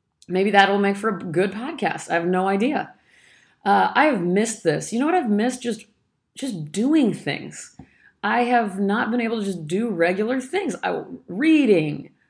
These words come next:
drawing, doing my podcast, even taking walks wasn't as easy. I would run into poles.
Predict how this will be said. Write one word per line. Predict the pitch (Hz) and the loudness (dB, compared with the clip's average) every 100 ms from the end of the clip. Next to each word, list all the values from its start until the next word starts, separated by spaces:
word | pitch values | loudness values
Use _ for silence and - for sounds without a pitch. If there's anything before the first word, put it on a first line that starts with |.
| _ - | _ -12
drawing, | 156 190 269 247 190 156 147 147 151 _ _ _ | -6 -2 0 2 2 2 0 -2 -6 _ _ _
doing | 147 156 165 | -8 -4 -2
my | 196 | -2
podcast, | 214 269 277 233 196 156 131 - - - _ - | 0 0 0 0 2 2 0 -6 -14 -20 _ -4
even | 294 320 | 0 2
taking | 254 262 269 254 | 2 2 2 0
walks | 294 302 277 - | 2 2 0 -2
wasn't | 202 175 165 | -2 0 0
as | 147 | 2
easy. | 151 143 | 0 0
I | 151 | 2
would | 165 151 156 | 2 0 -2
run | 196 | 0
into | 240 240 | 0 -2
poles. | - 285 277 202 147 147 - | -4 0 2 2 0 -6 -14